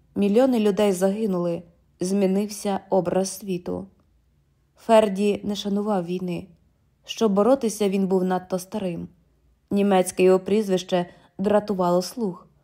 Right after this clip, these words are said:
але він виявив обережність і обезпечив себе від принижень. Старі друзі були йому вірні, і він обрав сповнену гідності і не надто сувору усамітненість. Але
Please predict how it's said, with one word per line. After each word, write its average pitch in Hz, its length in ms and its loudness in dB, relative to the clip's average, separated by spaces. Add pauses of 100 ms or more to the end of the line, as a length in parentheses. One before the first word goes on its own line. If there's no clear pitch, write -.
(400)
але 190 240 4
він 208 200 0
виявив 202 440 2
обережність 185 720 -4 (420)
і 196 140 6
обезпечив 180 680 0
себе 185 400 -4 (240)
від 175 220 -6
принижень. 170 600 -6 (600)
Старі 220 420 4
друзі 214 400 4
були 208 280 4
йому 202 260 2
вірні, 185 560 -4 (120)
і 190 100 2
він 262 180 4
обрав 214 340 4
сповнену 202 480 0
гідності 202 760 -4
і 190 100 2
не 185 100 2
надто 208 540 -2 (200)
сувору 185 640 0
усамітненість. 180 1000 -6 (800)
Але 185 320 4